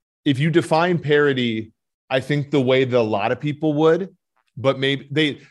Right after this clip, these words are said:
uh, how, sorry, how a lot of people think of it, right? The, a, a lot of people think about parity as, as what's the likelihood my dog shit team is gonna be relevant every so often,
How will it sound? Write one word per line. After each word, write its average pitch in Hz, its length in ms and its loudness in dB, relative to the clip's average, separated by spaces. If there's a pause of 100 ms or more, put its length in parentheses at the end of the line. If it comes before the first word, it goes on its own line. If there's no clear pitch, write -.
(100)
uh, 143 120 -2
how, 151 260 0
sorry, 120 280 0
how 147 260 -2
a 139 40 2
lot 131 240 0
of 143 80 -4
people 131 280 -10
think - 420 -6
of 107 120 -8
it, - 220 -20 (360)
right? 120 380 0 (240)
The, 151 420 -2
a, 139 500 -4
a - 20 4
lot 175 220 4
of 233 100 0
people 160 360 0
think 156 340 -2
about 127 480 0
parity 98 800 -4 (1500)
as, 127 440 0 (140)
as 120 600 -2 (340)
what's 165 300 0
the 160 120 0
likelihood 139 560 0
my 120 220 -2
dog 117 360 0
shit - 260 -10
team 107 260 -8
is 95 120 -8
gonna 104 340 -4 (120)
be 110 160 -2
relevant 104 520 0
every 95 200 -6
so 85 220 -10
often, - 400 -16